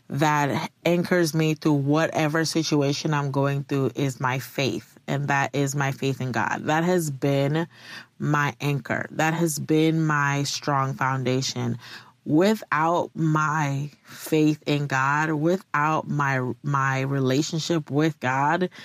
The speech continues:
if I didn't know <laughs> him, y'all, I don't know if I would have made it through some things. I know I wouldn't have. And so that had to be my,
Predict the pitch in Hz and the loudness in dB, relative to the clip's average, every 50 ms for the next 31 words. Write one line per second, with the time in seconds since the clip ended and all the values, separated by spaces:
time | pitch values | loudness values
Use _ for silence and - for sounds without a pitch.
0 | - - - - - - 196 202 - 220 240 233 190 233 226 226 220 214 202 - | -16 -16 -16 -14 -6 0 0 2 2 4 2 2 4 4 4 4 4 2 0 -2
1 | - 180 185 180 175 165 175 175 190 208 208 - 233 254 233 - - - 214 262 | 0 2 2 4 4 4 4 4 4 4 4 4 2 2 4 4 4 4 4 4
2 | 269 254 226 226 226 240 254 - - - - - - - - 165 165 185 185 185 | 6 4 2 2 0 -2 -4 -8 -12 -12 -12 -12 -14 -10 -4 0 2 4 4 4
3 | 156 - 208 233 254 247 233 220 214 - 196 170 165 165 160 156 156 180 190 190 | 4 4 4 4 4 4 4 4 4 2 2 2 4 4 4 2 2 4 4 4
4 | 185 170 160 - - - - - - 151 151 147 151 143 135 - - 139 208 208 | 4 4 2 2 2 2 2 2 0 -2 -2 0 -2 -2 0 0 2 4 4 4
5 | 220 226 220 170 147 135 135 131 123 135 151 139 123 98 110 135 - - - - | 4 4 4 2 2 2 0 0 0 0 0 0 2 2 0 -2 -4 -6 -12 -16
6 | - - - - - - _ _ - - 196 190 180 180 - 202 190 175 170 170 | -14 -14 -16 -18 -18 -20 _ _ -2 2 2 2 4 4 4 4 4 4 4 2
7 | 165 - 180 175 185 214 208 196 196 190 185 - - 180 170 147 156 160 160 156 | 2 2 2 2 4 2 2 2 2 2 0 2 0 0 2 4 4 4 6 6
8 | 156 156 160 156 151 151 147 143 143 143 143 139 139 139 135 131 | 6 4 4 4 4 2 2 2 2 2 2 0 0 0 -2 -2